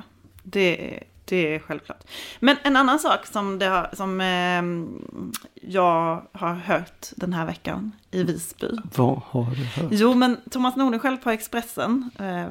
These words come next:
Speaker 1: vår favorit, han, eh, skrev ju om att soc-, ehm, miljöpartister har liksom vädjat till Socialdemokraterna, "Ni måste synas med oss, vi måste få göra utspel ihop för att få upp sina siffror då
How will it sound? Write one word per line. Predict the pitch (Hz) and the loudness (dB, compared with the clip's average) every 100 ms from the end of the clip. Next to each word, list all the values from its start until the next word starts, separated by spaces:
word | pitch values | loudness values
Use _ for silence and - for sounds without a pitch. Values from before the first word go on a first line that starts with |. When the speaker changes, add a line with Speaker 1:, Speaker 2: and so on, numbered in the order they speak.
| - - - - | -10 -16 -20 -12
Speaker 1:
vår | 180 170 | -8 -6
favorit, | - 180 175 170 240 - - | -4 -2 0 -2 -2 -8 -10
han, | 196 202 196 190 190 185 | 0 4 6 4 2 0
eh, | 190 185 185 185 185 180 180 180 - - | 0 2 2 2 2 2 0 -2 -6 -12
skrev | - 208 190 170 156 | -6 0 4 4 2
ju | 160 165 160 - | 0 0 0 0
om | 170 151 151 151 151 - - - - _ | 2 2 2 0 -4 -10 -20 -20 -20 _
att | - 170 - | -4 -4 -4
soc-, | 170 - - | -6 -6 -4
ehm, | 185 165 156 143 - - | 0 0 0 -6 -10 -10
miljöpartister | 185 196 214 180 175 214 214 - 247 165 | -2 4 4 4 0 -4 -4 2 2 2
har | 165 156 156 151 170 - - - | 2 4 2 -2 -12 -20 -20 -12
liksom | 165 165 165 | -8 -4 2
vädjat | 208 196 175 254 233 | 6 6 6 4 4
till | 170 | 0
Socialdemokraterna, | 170 175 156 160 196 196 165 165 170 | 0 2 2 0 -2 -2 -2 -2 -2
"Ni | 170 | -2
måste | 165 160 160 | -2 -4 -6
synas | - 220 185 220 214 | 0 0 4 4 4
med | 160 | 0
oss, | - | -2
vi | |
måste | 175 165 151 | -4 -4 -6
få | 160 | 0
göra | 156 | 2
utspel | 196 175 151 - 226 226 175 | 2 0 -4 -4 2 4 4
ihop | 165 131 - | -2 -8 -10
för | - 165 | -6 -4
att | 147 - | -4 -4
få | 156 | -6
upp | 160 | -4
sina | - 165 151 | -6 -6 -4
siffror | 208 - - 226 | -4 -4 0 2
då | - - | 2 -2